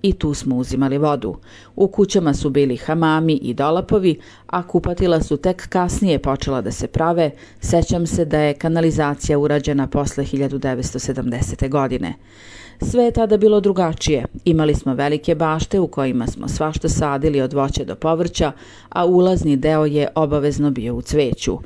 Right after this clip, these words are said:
Na ulazu u dvorište bilo je zvono i uvek bi se čulo kada bi neko ušao. Sećam se da je od Velike Ćuprije do centra grada bila kaldrma, pijac je bio pod hamam, od ulice gde se sada nalaze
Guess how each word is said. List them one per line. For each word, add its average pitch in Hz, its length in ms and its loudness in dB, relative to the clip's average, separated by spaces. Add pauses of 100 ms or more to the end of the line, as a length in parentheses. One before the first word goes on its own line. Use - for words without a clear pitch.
Na 185 180 4
ulazu 170 360 2
u 120 60 2
dvorište 160 500 2
bilo 127 260 0
je 120 80 -4
zvono 170 500 0
i 214 120 4
uvek 214 260 4
bi 185 100 2
se 185 160 0
čulo 175 360 2
kada 135 280 -2
bi 139 140 -2
neko 127 300 -2
ušao. 120 480 -4 (520)
Sećam 165 440 0
se 220 180 2
da 165 140 2
je 135 200 0
od 139 120 0
Velike 147 400 0
Ćuprije 160 480 0
do 127 100 -4
centra 139 440 -2
grada 147 400 -2
bila 139 260 -2
kaldrma, 185 640 0 (380)
pijac 160 360 0
je 143 80 4
bio 135 280 0
pod - 200 -6
hamam, 175 480 0 (280)
od 185 240 2
ulice 165 420 4
gde 135 180 -2
se - 140 -6
sada 147 320 0
nalaze 143 540 2